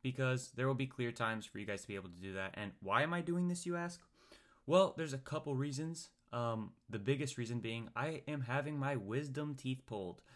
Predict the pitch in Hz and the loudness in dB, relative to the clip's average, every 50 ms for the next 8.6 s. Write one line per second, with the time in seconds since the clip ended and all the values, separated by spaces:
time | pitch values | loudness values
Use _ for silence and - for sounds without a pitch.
0 | - - - _ _ _ - - 113 113 117 123 123 - 131 127 117 117 107 - | -20 -20 -20 _ _ _ -6 -2 0 2 4 2 2 2 0 -2 -4 -4 -2 0
1 | 123 123 120 120 117 107 117 113 110 113 113 117 120 117 117 113 113 - - 101 | 2 2 0 0 -2 -4 -4 -2 0 -2 -2 -2 -2 -4 -4 -4 -6 -6 -6 -4
2 | 104 113 131 131 117 110 127 120 113 104 98 98 104 117 143 180 208 214 - - | 0 2 2 2 2 2 0 0 0 0 -2 0 0 2 2 2 0 -2 -4 -10
3 | _ - - - - - - _ _ - - - - - 135 131 127 127 127 123 | _ -20 -20 -20 -20 -20 -20 _ _ -14 -10 -6 0 2 4 4 4 4 4 4
4 | 123 120 120 120 120 117 117 - _ _ _ _ _ _ - 127 151 170 160 135 | 4 4 4 2 0 -2 -6 -10 _ _ _ _ _ _ 2 4 4 4 4 0
5 | 131 - 117 117 120 127 131 - 117 113 120 127 123 131 123 113 104 104 110 104 | -2 -2 -4 -4 -4 -6 -6 -4 -2 0 2 2 2 2 0 -2 -2 -6 -8 -8
6 | - - 143 147 135 123 117 - 117 113 110 - 113 113 107 - - 101 - - | -4 -2 -2 -2 -2 -4 -6 -4 -6 -6 -4 -4 -6 -6 -6 -6 -8 -8 -2 0
7 | 120 120 107 117 113 107 101 95 98 107 120 127 127 101 113 107 110 120 - - | -2 0 0 -2 -2 -2 -2 -2 0 2 2 2 2 0 -2 -4 -4 -8 -8 -6
8 | 104 98 95 110 147 147 127 117 117 123 123 123 | -4 -4 -2 -2 -2 -2 -2 -2 -2 -4 -4 -4